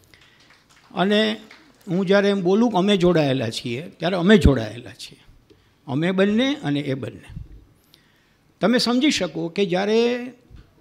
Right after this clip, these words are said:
એક શિક્ષક પોતાની યુવાનીમાં શિક્ષકત્વ માણતો હોય, ત્યારે એક કોઈ તોખાર વિદ્યાર્થી એના ક્લાસરૂમમાં આવે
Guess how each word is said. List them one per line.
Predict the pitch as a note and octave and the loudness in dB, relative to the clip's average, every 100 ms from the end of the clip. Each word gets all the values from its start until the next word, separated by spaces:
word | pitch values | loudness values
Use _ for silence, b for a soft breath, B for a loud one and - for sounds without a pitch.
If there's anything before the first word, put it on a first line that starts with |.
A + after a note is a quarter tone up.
| _ _ _ - | _ _ _ -4
એક | A#3 A#3 | -4 -4
શિક્ષક | G3 A3 A3 - B3+ - - | -6 -4 0 2 2 -2 -6
પોતાની | F#3+ G3+ G#3+ G#3+ D3 | -4 -2 0 0 0
યુવાનીમાં | G#3 G#3+ A3+ G#3+ G3 | 4 6 6 4 2
શિક્ષકત્વ | - E3+ - F3+ F#3 E3 F3+ | -2 -4 -4 -4 -4 -4 -2
માણતો | D3 D3 D3+ D#3+ D#3+ | 0 0 -2 -2 -4
હોય, | B2+ G#2+ B2 - _ b b b b b - | -4 -8 -10 -16 _ b b b b b 0
ત્યારે | F3+ A3 B3 | 2 4 4
એક | A#3 - | 2 0
કોઈ | A#3 A3 - - | 0 0 -2 -8
તોખાર | F#3 - G3+ G3 E3+ C3 | -8 -2 2 2 0 -6
વિદ્યાર્થી | E3+ D#3+ F3 F3+ D3 E3 D#3 | -8 -2 0 0 -4 -6 -4
એના | D#3 | -4
ક્લાસરૂમમાં | C#3+ C#3 B2+ - C#3+ C#3 A#2 C3+ | -6 -8 -8 -6 -2 -2 -2 2
આવે | D3 B2 - | 4 4 0